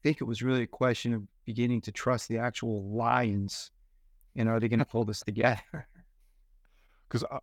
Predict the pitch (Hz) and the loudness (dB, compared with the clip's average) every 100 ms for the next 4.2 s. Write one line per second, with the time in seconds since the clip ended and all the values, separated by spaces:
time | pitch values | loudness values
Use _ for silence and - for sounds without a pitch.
0 | 135 147 196 202 139 117 127 117 107 95 | 0 4 4 4 2 4 4 2 0 -2
1 | 92 - - - - - - 117 - 117 | -2 -4 -8 -10 -10 -12 -4 -2 2 4
2 | 135 - - 107 95 92 85 - 92 92 | 4 2 4 4 4 0 -2 -4 -4 -4
3 | - - - - _ _ - 127 113 113 | -10 -20 -20 -20 _ _ -6 -2 2 4
4 | 117 | 2